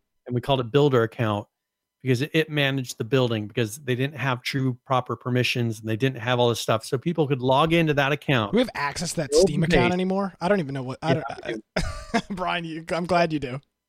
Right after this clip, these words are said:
Speaker 1: So, uh, so we, we
Speaker 2: <clears throat>
Speaker 1: had an account that people would log into whenever they were m-, making the base because they had no permission system,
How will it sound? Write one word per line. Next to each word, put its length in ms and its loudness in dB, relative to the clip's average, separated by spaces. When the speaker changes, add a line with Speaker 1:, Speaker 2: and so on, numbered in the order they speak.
Speaker 1:
So, 300 6
uh, 140 2
so 160 4
we, 240 4
we 220 4
Speaker 2:
<clears throat> 20 4
Speaker 1:
had 200 2
an 100 0
account 420 -4
that 100 -20
people 320 -2
would 160 0
log 300 2
into 400 2
whenever 320 -4
they 140 4
were 200 2
m-, 260 -4
making 480 2
the 60 2
base 400 4
because 260 -8
they 140 -2
had 120 0
no 120 2
permission 460 -2
system, 500 -6